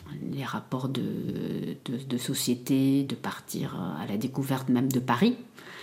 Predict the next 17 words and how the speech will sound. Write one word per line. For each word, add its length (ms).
Et 80
de 120
l'autre, 520
de... 880
pour 100
mes 140
parents, 340
surtout 300
pour 80
mon 160
père, 300
euh, 280
qui 100
était 160
très 200
sévère, 500
euh, 180